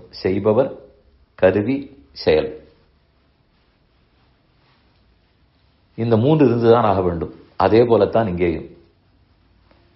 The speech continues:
நான் கண்ணால் பார்த்தேன், காதால் கேட்டேன்னு சொல்லும்போது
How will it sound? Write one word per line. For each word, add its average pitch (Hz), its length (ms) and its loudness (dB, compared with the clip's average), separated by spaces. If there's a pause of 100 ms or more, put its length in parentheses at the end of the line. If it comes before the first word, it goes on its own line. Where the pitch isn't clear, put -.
(960)
நான் 110 240 -2
கண்ணால் 107 500 0
பார்த்தேன், 120 580 0
காதால் 104 520 2
கேட்டேன்னு 110 600 0
சொல்லும்போது 98 480 -4